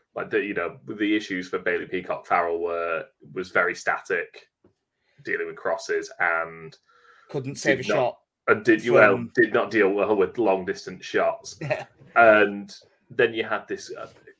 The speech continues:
Speaker 1: 'cause I remember one of his first games, I'm, I'm pretty sure we were playing Rotherham away.
Speaker 2: When he made
Speaker 1: And
Speaker 2: one of the best saves I've ever seen a Leeds keeper make. <laughs>
Speaker 1: There's that, there was, like, a corner that seemed to go to about the edge of the box, and he sprints the length of the penalty area to punch it clear, and you're like,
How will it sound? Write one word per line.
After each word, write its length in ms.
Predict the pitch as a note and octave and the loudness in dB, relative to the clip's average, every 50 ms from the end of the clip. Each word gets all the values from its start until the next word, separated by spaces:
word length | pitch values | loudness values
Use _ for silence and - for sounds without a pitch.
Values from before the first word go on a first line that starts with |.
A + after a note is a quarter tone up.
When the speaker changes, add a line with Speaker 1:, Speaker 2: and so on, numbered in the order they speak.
| _ _ | _ _
Speaker 1:
'cause 140 | - - - | -18 -16 -14
I 20 | C3+ | -10
remember 260 | C3 E3+ F#3+ F#3 E3 | -6 -6 -4 0 2
one 140 | D3 C3 A#2+ | 0 0 0
of 60 | A2 | -2
his 120 | G#2+ - | -8 -8
first 380 | - - A#2 B2 C#3 C#3+ C#3 - | -4 0 2 2 2 0 0 -2
games, 280 | G2+ F2+ F2 F#2 F2+ | -2 -2 -2 -4 -8
I'm, 120 | F2+ D#2+ - - | -12 -14 -12 -14
I'm 120 | - - | -14 -14
pretty 240 | - - - - - | -12 -10 -10 -8 -6
sure 140 | - A2 F#2+ | -6 -6 -4
we 80 | G2 | -6
were 40 | F#2+ | -6
playing 280 | F#2 - G#2 F#2 F2 F2+ | -6 -6 -4 -4 -4 -4
Rotherham 480 | G2 G#2 A2 A2 F#2+ F#2 F2+ E2+ F2+ | -4 -4 -2 -2 -2 -2 -2 -4 -6
away. 580 | F#2 - F#2+ F#2+ F#2 G2+ G2+ G2 F#2 F2 E2 - - | -8 -8 -6 -4 -2 0 0 0 0 -2 -4 -8 -4
Speaker 2:
When 140 | - E3 D#3+ D#3+ | -2 0 0 0
he 80 | D#3 | 0
made 240 | D#3 D#3 D#3 D#3 D3 | 2 4 4 4 4
Speaker 1:
And 80 | C#3 C#3 | 2 -2
Speaker 2:
one 100 | D#3+ D3+ | -4 -6
of 60 | D3+ | 0
the 60 | - | 2
best 220 | D3+ D3 - - | 2 2 2 0
saves 240 | - D#3+ C#3+ C#3+ C3 | 2 2 2 2 2
I've 80 | D#3 C#3+ | 0 0
ever 120 | C#3+ C3 C#3 | 0 -2 -2
seen 160 | - E3 C#3+ | -4 -4 -4
a 60 | D3 | -2
Leeds 240 | D3 D3 C#3+ C3+ - | -2 -2 -4 -4 -4
keeper 320 | - C#3 F#3 F3 - G3 | -4 -2 -2 -2 0 -2
make. 200 | A3 F#3+ - G3 - | 0 0 -2 -4 -4
<laughs> 680 | - - _ _ _ _ _ _ - - _ _ _ | -8 -20 _ _ _ _ _ _ -20 -20 _ _ _
Speaker 1:
There's 200 | - E4+ D4+ C#4 | -8 -8 -4 4
that, 240 | F4 E4+ E4 E4+ E4 C#4 C#4+ - | 6 6 6 6 4 -2 -8 -8
there 80 | C#4+ | -8
was, 120 | C#4+ C#4+ D#4 | -6 -4 -4
like, 140 | C#4+ C#4+ C#4 | -4 -4 -6
a 60 | A3+ | -8
corner 460 | - - F3 F3 G#3 B3 C4+ C4+ C4+ | -4 0 2 4 4 4 2 0 -4
that 120 | C4+ G#3+ - | -8 -8 -8
seemed 180 | - A#3 G#3+ - | -8 -8 -8 -2
to 60 | - | 0
go 180 | - F3+ E3+ D#3 | 2 2 2 0
to 200 | - - D#3 - | 0 0 0 0
about 360 | - - - - D#3 D#3 - C#3 | 2 2 2 4 4 2 0 0
the 100 | C#3 C#3+ | 2 2
edge 180 | C#3 C3+ C3+ C#3+ | 2 2 2 0
of 60 | C3+ | 0
the 60 | C#3+ | 2
box, 360 | C3+ C#3 D#3+ F#3+ - - - E3+ | 4 4 2 2 0 -2 -4 -4
and 100 | F#3+ F#3 | -4 -4
he 40 | |
sprints 440 | - - - - - D3 C#3 C#3 - | -4 -8 -6 2 4 4 4 4 0
the 120 | - D3 C3+ | 0 2 2
length 280 | C3 B2 A#2+ A#2 - | 2 2 -2 -4 -6
of 60 | C3 | -6
the 80 | B2 A#2+ | -6 -2
penalty 380 | - - C#3+ E3 F#3+ F#3+ G3+ G3+ | 0 0 0 0 0 0 2 2
area 120 | F#3+ F3 F3+ | 2 2 -2
to 100 | - C#3+ | -6 -12
punch 400 | - - - A#2 A#2 A2+ A2+ - | -4 -2 -2 -2 -2 -4 -6 -6
it 100 | G#2+ - | -6 -4
clear, 300 | - B2+ C3 D#3+ F#3+ G3 | -2 0 2 4 4 4
and 100 | G3 F#3+ | 4 2
you're 100 | F#3 E3+ | 2 2
like, 360 | D#3+ E3 D#3+ C3+ - - - | 2 2 2 2 0 -6 -16